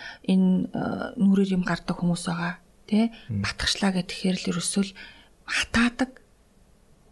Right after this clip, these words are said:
Speaker 1: одоо түлдэг ийм л юм сонгож хэрэглээд идэг. Тэгэхээр спирт болохоор ер нь бол тийм эффект өгдөг мөртлөө эргээд таны арьсны цугтаа тэрнтэй хамт түлэгдээд байгаа юм шүү гэдгийг
Speaker 2: Мм.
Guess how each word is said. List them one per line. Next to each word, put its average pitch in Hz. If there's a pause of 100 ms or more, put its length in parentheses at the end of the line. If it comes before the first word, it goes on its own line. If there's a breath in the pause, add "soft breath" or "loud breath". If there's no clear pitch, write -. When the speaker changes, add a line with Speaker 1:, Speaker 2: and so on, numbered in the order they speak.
(180)
Speaker 1:
одоо 180 (240)
түлдэг - (240)
ийм 269
л -
юм 185
сонгож -
хэрэглээд 196
идэг. 190
Тэгэхээр 214
спирт -
болохоор 190
ер 185
нь 196
бол 185
тийм 202 (340 loud breath)
эффект -
өгдөг 185
мөртлөө 220 (400 loud breath)
эргээд 220 (360 loud breath)
таны 220
арьсны 262
цугтаа -
тэрнтэй 180
хамт -
түлэгдээд 185
байгаа 170
юм -
шүү 190
гэдгийг 202
Speaker 2:
Мм. -